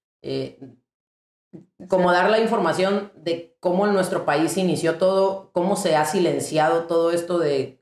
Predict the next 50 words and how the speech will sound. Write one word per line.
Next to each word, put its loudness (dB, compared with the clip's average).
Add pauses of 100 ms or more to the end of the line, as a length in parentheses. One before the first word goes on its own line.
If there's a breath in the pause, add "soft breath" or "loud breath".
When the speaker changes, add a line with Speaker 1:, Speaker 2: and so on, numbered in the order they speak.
Speaker 1:
ahorita 0
vamos -2
a -6
explicar, -2
de, 0
Speaker 2:
Ujú. -8 (340)
Speaker 1:
de -4
todas 0
las, -4 (320)
de -4
que -2
en 2
los 0
libros, 2
a 2
lo 0
mejor -2
de -2
historia, 0
el -2
color -2
de -2
piel -2
de 2
las 0
personas -4
lo -4
hacían -4
más -10
claro, 0
etcétera, -4
que -8
es -8
Speaker 2:
Mm. 0
Speaker 1:
lo -6
que -10
tú -14
me -4
Speaker 2:
Sí. -6
Speaker 1:
comentabas, 0
que -4
ahorita, -2
ahorita -2 (260)
nos -4
va 2
a -4
comentar 0
Ana 0
Pau. 0 (460)
Pero 0